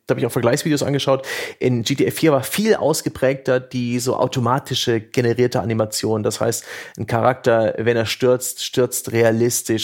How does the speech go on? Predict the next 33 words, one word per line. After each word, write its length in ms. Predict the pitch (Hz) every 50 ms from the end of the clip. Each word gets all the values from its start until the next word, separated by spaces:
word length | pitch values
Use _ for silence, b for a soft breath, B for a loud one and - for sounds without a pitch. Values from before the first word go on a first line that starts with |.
| -
hat 180 | - 110 - -
Trägheit, 640 | - - - 113 123 123 - - 113 110 107 110
wenn 120 | 113 113 113
er 100 | 113 110
sich 240 | - - 117 - -
selbst 340 | 117 117 117 - - -
irgendwie, 380 | - 120 120 117 110 104 113 107
wenn 100 | 117 120
er 120 | 113 110
straucheln 500 | 113 - - - 123 135 135 135 131 123
gerät, 280 | 117 113 101 120 117 -
fängt 400 | - - - 131 135 143 135 -
sich 280 | - - 123 - - -
realistisch, 580 | 120 120 120 117 113 - - 120 117 - B B B B B B B B B B _ - - - - _ _ _ _ _ - - - _ -
reagiert 640 | - 120 131 139 135 131 113 - 139 151 151 - -
anders 320 | 127 135 143 139 131 -
auf 160 | - - - -
Treffer 500 | - - 127 135 135 - 131 120 110 82
und 200 | 101 113 - -
auf, 220 | 107 107 - -
auf, 260 | - 107 - - - -
äh, 440 | - 113 107 107 98 - - - -
ja, 340 | 113 113 110 98 - - - _ _ _ _
auf 120 | - -
die 120 | - 147 -
Umwelt. 480 | 151 170 170 135 120 131 165 - - - _ _ _ _ _ -
Sah 240 | - - 139 131 123
super 320 | 127 170 165 180 143 78
aus. 360 | - - 127 - - - _ _ _ -
Hat 180 | - 143 -
sich 140 | - 131 139
aber 260 | 127 131 - - _ _ _ _ _ _ _ _ _ _
echt 340 | - 156 165 - - - -